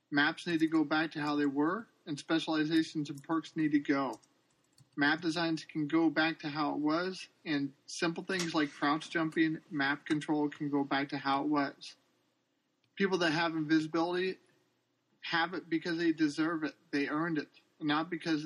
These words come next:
they pressed a button. I want my Halo back, and when that happens, I'll have my Halo friends back again.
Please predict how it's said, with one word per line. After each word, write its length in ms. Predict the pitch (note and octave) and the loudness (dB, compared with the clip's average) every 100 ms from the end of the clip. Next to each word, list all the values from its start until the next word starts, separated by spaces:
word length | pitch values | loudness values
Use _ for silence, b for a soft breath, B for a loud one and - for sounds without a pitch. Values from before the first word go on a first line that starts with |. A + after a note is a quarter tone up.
| D3 | -4
they 160 | D3+ D3+ | 2 2
pressed 320 | C#3+ D#3+ D3 | 2 -4 -2
a 60 | D3+ | -2
button. 400 | C#3+ C#3 - D3+ _ _ - _ _ _ _ _ _ E3+ | -2 -2 -6 -20 _ _ -20 _ _ _ _ _ _ 0
I 60 | |
want 200 | D#3 D#3+ | 2 2
my 180 | D#3 C#3+ | 0 0
Halo 260 | D3 D3+ D3 | 2 2 2
back, 340 | C#3+ D#3+ A3+ - - _ _ _ _ _ _ _ - | 2 0 0 -8 -20 _ _ _ _ _ _ _ -2
and 160 | D3 | 2
when 120 | D3 D3 | 4 4
that 160 | C#3+ | 2
happens, 400 | D#3 E3+ F#3 E3 | 2 0 -2 -2
I'll 120 | D3+ | -2
have 200 | C#3 D3 | 0 0
my 120 | C#3 C#3+ | 0 2
Halo 240 | D3+ D3 | 2 0
friends 300 | C#3+ D3+ C#3+ C#3+ | 0 0 0 0
back 240 | C3 C3 | -2 -4
again. 240 | C#3+ C3+ | -6 -6